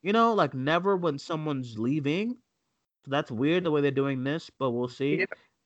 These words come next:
Speaker 1: Uh, but Dean Ambrose was number fourteen. No Way Jose was fifteen. He immediately got out and danced his way back to the back. Uh, Drew McIntyre was, uh, number sixteen,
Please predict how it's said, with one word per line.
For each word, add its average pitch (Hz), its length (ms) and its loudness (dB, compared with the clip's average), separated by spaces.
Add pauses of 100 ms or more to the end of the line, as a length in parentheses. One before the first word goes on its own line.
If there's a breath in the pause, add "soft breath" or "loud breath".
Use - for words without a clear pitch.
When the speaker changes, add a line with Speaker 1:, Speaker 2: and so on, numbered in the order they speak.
(760)
Speaker 1:
Uh, 135 420 2
but 127 160 -6
Dean 190 160 2
Ambrose 196 260 2
was 165 60 -8
number 175 160 0
fourteen. 160 560 -2
No 147 100 2
Way 160 160 4
Jose 143 640 2 (300 soft breath)
was 131 200 -2
fifteen. 139 480 0
He 131 60 0
immediately 139 400 0
got 127 220 2
out 120 200 4
and 117 120 -4
danced 120 340 -2
his 113 120 -12
way 117 160 -2
back 113 500 -2
to 143 80 -12
the 123 80 -6
back. 110 400 -4 (340 soft breath)
Uh, 131 240 4
Drew 143 300 0
McIntyre 139 920 2
was, 117 300 -4
uh, 113 320 0
number 117 300 -4
sixteen, 123 840 -6